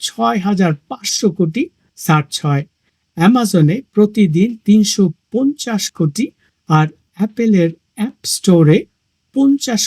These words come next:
কোটির বেশি সার্চ হচ্ছে। তার মানে হচ্ছে এই প্ল্যাটফর্মগুলো এখন মানুষের কাছে ফার্স্ট এক্সপেরিয়েন্স হয়ে উঠছে। সবাই এখন Google-এর উপরে কাউন্ট করছে না, অর্থাৎ মানুষ কোনো কিছু খুঁজতে বা জানতে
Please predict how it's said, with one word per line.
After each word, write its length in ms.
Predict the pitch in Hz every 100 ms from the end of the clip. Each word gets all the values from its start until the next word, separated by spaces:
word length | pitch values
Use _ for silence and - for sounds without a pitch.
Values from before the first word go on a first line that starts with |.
| -
কোটির 300 | 196 202 170 156
বেশি 240 | 156 - 285 _ _ -
সার্চ 260 | 180 165 - 156
হচ্ছে। 280 | 147 - 147 - _ _ _ -
তার 160 | 160 151
মানে 200 | 147 160 170
হচ্ছে 220 | 180 - 359 - 220
এই 100 | 269 -
প্ল্যাটফর্মগুলো 680 | 190 175 - 165 170 160 208 370
এখন 280 | 170 156 202 170
মানুষের 340 | 143 151 180 165
কাছে 200 | 180 220 - _ _ -
ফার্স্ট 400 | - 240 202 - _ - 247
এক্সপেরিয়েন্স 640 | - - - 208 202 277 -
হয়ে 200 | 175 156 143
উঠছে। 300 | 139 - 156 - _ _ _ _
সবাই 320 | - 147 151 147
এখন 180 | 143 262 302 147 123
Google-এর 440 | 220 233 269 226 185
উপরে 220 | 165 160 190
কাউন্ট 200 | 156 156 143
করছে 260 | 143 - 156
না, 120 | 143 - _ _ _ _
অর্থাৎ 400 | 170 175 - 190 - _ _ _ _ -
মানুষ 380 | 151 180 208 208
কোনো 220 | - 226 262
কিছু 220 | 240 - -
খুঁজতে 340 | 180 - 247 381
বা 120 | 180 160
জানতে 400 | 139 170 214